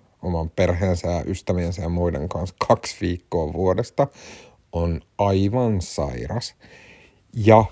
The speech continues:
se on kiistaton osoitus siitä, että maa, jossa ei ole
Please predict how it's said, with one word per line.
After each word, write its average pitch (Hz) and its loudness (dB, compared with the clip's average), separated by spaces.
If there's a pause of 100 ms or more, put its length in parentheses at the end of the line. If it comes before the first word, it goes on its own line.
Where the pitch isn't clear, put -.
(200)
se - 2
on 87 4 (160)
kiistaton 95 -2 (500)
osoitus 85 -2
siitä, 85 -2 (380)
että 85 -2
maa, 107 6
jossa - -2
ei 90 4
ole 80 -6